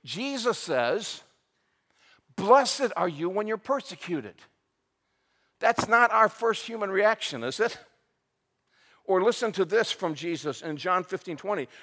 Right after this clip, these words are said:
"Remember the word that I said unto you, a servant is not greater than his master. If they persecuted me, they will also persecute you."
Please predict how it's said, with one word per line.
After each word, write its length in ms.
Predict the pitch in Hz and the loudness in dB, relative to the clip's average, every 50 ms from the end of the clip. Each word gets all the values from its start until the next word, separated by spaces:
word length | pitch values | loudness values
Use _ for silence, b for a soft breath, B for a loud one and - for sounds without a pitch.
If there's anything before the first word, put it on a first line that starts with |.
| B B 160 | B B -2
"Remember 340 | 165 165 185 233 233 226 | 0 2 2 4 4 4
the 80 | 202 196 | 2 4
word 220 | 185 196 196 175 | 4 4 2 2
that 100 | 185 165 | 2 0
I 60 | 156 151 | 0 -2
said 240 | - - 214 226 | -2 -2 -4 -4
unto 200 | 240 214 - - | -4 -6 -6 -8
you, 80 | 151 156 143 | -6 -6 -6
a 40 | 143 | -6
servant 520 | - - - 214 214 220 220 233 202 185 | -8 -8 -2 2 2 2 2 0 -6 -6
is 100 | 170 143 | -6 -4
not 180 | 160 156 151 127 | -4 -4 -4 -4
greater 300 | 151 170 185 196 196 190 | -4 -4 -2 0 0 -2
than 140 | 175 160 | -2 -2
his 160 | 147 143 - 156 | -6 -6 -6 -4
master. 520 | 156 165 175 208 - - - 139 123 120 B B B B | -4 -2 -2 -4 -6 -6 -4 -4 -4 -4 B B B B
If 140 | B 180 - | B -6 -4
they 100 | 180 160 | -4 -4
persecuted 720 | - _ - 233 254 - - - - 214 196 180 160 147 | -4 _ -6 -4 -4 -4 -8 -10 -10 -8 -8 -8 -8 -8
me, 160 | 180 190 202 | -8 -8 -6
they 100 | 180 190 | -2 -4
will 140 | 185 170 170 | -2 -2 -2
also 400 | 160 165 175 202 196 - - 196 | -2 0 0 0 -2 -4 -8 -10
persecute 580 | - - 170 165 - - 156 _ - 190 185 - | -10 -8 -10 -10 -10 -12 -18 _ -18 -18 -18 -16
you." 340 | 185 196 233 226 160 104 | -16 -12 -10 -8 -8 -10